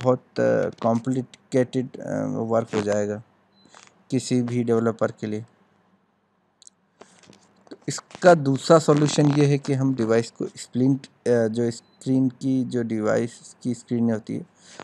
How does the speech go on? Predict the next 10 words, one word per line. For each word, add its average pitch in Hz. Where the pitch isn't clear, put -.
उसको -
स्प्लिट 131
करके 135
इस -
प्रॉब्लम 123
को 120
रिजॉल्व 117
कर 113
सकते -
हैं। 135